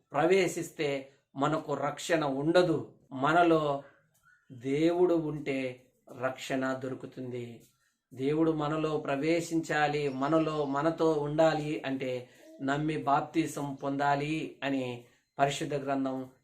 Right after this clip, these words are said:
తెలియచేస్తుంది. అందుకనే వాక్యం తెలియచేస్తుంది, "దావీదు పట్టణమందు నేడు రక్షకుడు మీ కొరకు పుట్టియున్నాడు." ఎవరి కొరకు అంటే నిన్ను నన్ను రక్షించటానికే,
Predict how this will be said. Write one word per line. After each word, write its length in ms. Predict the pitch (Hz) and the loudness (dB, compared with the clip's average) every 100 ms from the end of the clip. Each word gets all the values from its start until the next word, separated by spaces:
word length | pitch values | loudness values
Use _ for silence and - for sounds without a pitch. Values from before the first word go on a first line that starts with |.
| _ | _
తెలియచేస్తుంది. 920 | 139 147 139 147 139 - 131 127 117 - _ _ - | -4 -4 -4 -6 -6 -6 -6 -6 -8 -14 _ _ -2
అందుకనే 540 | 156 170 165 151 143 | 0 2 2 0 0
వాక్యం 540 | 135 131 165 165 180 170 | -2 0 0 0 -2 0
తెలియచేస్తుంది, 920 | 160 165 160 151 139 151 135 117 - _ _ _ _ - | 2 0 0 -6 -6 -6 -6 -6 -10 _ _ _ _ 4
"దావీదు 460 | 143 175 208 220 214 | 6 8 8 8 8
పట్టణమందు 640 | 190 190 190 185 180 165 | 6 4 4 2 2 0
నేడు 360 | 156 160 190 | 2 4 6
రక్షకుడు 500 | 190 214 - 262 220 | 4 2 0 -2 0
మీ 300 | 170 175 269 | 2 4 4
కొరకు 340 | 269 262 233 185 | 6 6 4 0
పుట్టియున్నాడు." 800 | - 190 185 180 165 143 127 117 | -6 -4 -2 0 2 2 0 -6
ఎవరి 280 | 131 147 190 | 0 4 4
కొరకు 440 | 196 185 - 170 165 | 6 2 2 2 2
అంటే 420 | 151 143 135 - - - | 2 -2 -4 -8 -20 -8
నిన్ను 360 | 139 160 170 170 | 0 4 4 4
నన్ను 340 | 160 165 156 | 4 4 4
రక్షించటానికే, 1200 | 135 143 - 226 247 247 240 214 214 202 175 120 | 0 -6 -4 -4 0 4 8 8 8 4 2 2